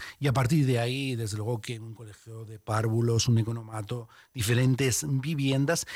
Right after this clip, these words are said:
y sobre todo en lo que tiene que ver la técnica textil, eh, la rápida expansión de Sesa estuvo directamente vinculada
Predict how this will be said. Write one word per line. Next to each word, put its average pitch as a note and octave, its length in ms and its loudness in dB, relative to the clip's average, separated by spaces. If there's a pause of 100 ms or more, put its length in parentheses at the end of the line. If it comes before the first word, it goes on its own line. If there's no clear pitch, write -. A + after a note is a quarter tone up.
(120)
y G3 100 0
sobre E3+ 260 4
todo D3 420 0
en B2+ 100 -2
lo C3 100 0
que B2 100 2
tiene F#3+ 200 4
que D3+ 120 0
ver D#3 220 0
la A2 140 0
técnica C#3+ 460 2
textil, D#3 680 -2 (280)
eh, C3 240 4
la A#2+ 180 4
rápida C#3+ 800 0
expansión C#3+ 640 2
de A#2 160 0
Sesa E3+ 500 2
estuvo C3 560 -2
directamente D3 400 0
vinculada C3+ 520 2